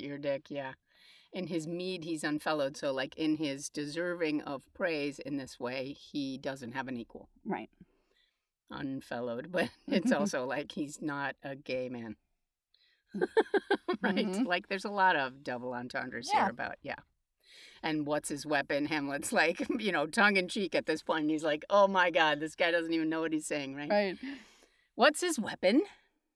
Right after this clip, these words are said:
Speaker 2: Uh, rapier and dagger.
Speaker 1: Well, that's two of his weapons, but, well.
Speaker 2: "The king, sir,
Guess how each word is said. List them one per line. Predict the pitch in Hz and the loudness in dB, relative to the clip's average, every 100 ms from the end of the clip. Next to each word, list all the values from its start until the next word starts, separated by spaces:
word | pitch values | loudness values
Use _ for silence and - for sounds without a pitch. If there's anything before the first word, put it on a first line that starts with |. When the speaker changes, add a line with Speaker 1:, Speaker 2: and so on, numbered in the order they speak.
| - | -10
Speaker 2:
Uh, | 262 254 _ _ _ _ 240 | -10 -10 _ _ _ _ 6
rapier | 302 480 508 339 302 | 8 8 4 6 8
and | 302 294 226 | 8 8 6
dagger. | 247 359 330 196 185 202 - | 8 8 8 6 2 0 -4
Speaker 1:
Well, | 202 | -4
that's | 175 180 - - _ - | 2 2 2 -10 _ -10
two | - 311 269 | 0 2 2
of | 175 | 0
his | 165 143 | -4 2
weapons, | 160 151 160 226 285 - - | 2 4 2 2 -2 -8 -2
but, | 156 170 - - | 0 0 -4 -14
well. | 220 147 143 202 - _ - - _ _ - 277 - - - - | -2 0 2 0 -6 _ -20 -20 _ _ 0 0 -2 -20 -16 2
Speaker 2:
"The | 330 | 2
king, | - - 302 294 226 196 214 - | 2 2 6 6 6 0 -2 -6
sir, | - 240 - 175 | -8 -6 -2 -2